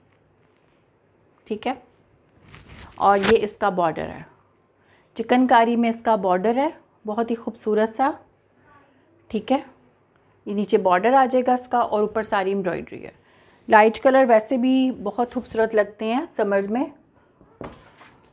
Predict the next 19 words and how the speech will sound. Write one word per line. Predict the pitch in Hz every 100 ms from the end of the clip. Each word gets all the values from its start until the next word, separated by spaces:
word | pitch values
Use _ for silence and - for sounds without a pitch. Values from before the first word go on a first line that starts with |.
| _ -
ठीक | 208 220
है, | 262 - - _ _ _ _ _ _ _ _ _ _ _ -
ठीक | 254 285
है। | 320
ये |
बहुत | 262 226 233
खूबसूरत | 262 - 233 233
सा | 240 240
है, | 233 -
इसका | 208 - 220
फ्रंट | 220 214 226 277
है | 330 - _ _ _ _ -
और | 180 180 180 180
ये | 190 214
इसका | 214 - -
आ | 196 190
गया | 196 190
दामन | 190 170 190 220
पैच, | 190 185 269